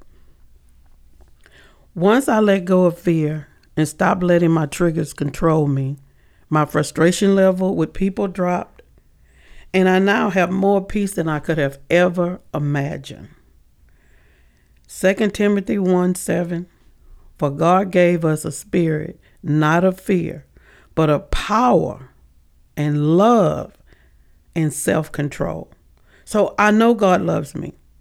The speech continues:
His time for me is endless. I know I have only one person I want to seek recognition from, and that's my Lord and Savior. The words that I want to hear, the recognition that I want to hear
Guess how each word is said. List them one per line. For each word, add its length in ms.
His 220
time 340
for 140
me 220
is 220
endless. 600
I 120
know 380
I 140
have 240
only 200
one 320
person 580
I 120
want 460
to 100
seek 380
recognition 680
from, 340
and 180
that's 220
my 140
Lord 340
and 140
Savior. 500
The 140
words 420
that 160
I 140
want 240
to 60
hear, 420
the 140
recognition 680
that 140
I 120
want 280
to 40
hear 380